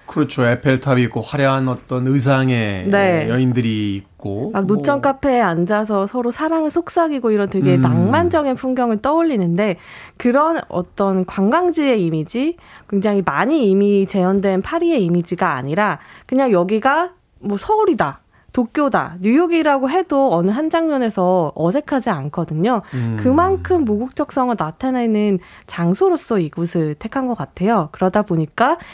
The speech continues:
Speaker 2: 이 안에서 벌어지는 여러 가지 이야기나 이 젊은이들의 연애 같은 것들이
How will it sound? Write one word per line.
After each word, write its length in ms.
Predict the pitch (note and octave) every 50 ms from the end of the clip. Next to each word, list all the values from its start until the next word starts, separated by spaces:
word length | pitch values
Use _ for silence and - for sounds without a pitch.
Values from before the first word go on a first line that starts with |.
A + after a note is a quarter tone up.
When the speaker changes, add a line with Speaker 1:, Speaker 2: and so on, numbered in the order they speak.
| - - -
Speaker 2:
이 120 | A3 A#3+
안에서 380 | G#3+ E3+ E3+ F#3 G3+ G#3 G#3+ G3
벌어지는 560 | - F3 E3+ F#3 G#3 G#3+ A3 G#3+ G#3 G3+ F#3+
여러 240 | D3 C#3+ D#3 F3 F3+
가지 240 | F#3 F3+ E3+ E3+ -
이야기나 760 | - E3 F3 G3 A3+ B3 B3 G#3 F3+ E3+ F3 G3+ A#3+ D4 E4 - - - - - -
이 80 | G3+
젊은이들의 680 | F#3 - F#3 F3 F#3 G3+ G#3+ G#3+ G3+ F3+ F#3+ F#3 F3 D#3+
연애 260 | C#3 C#3+ E3 G#3 C4+ C#4
같은 280 | C4 B3+ - A3 G#3
것들이 560 | F3+ D#3+ - - D#3+ D#3+ A#3 C4+ A3 D3 -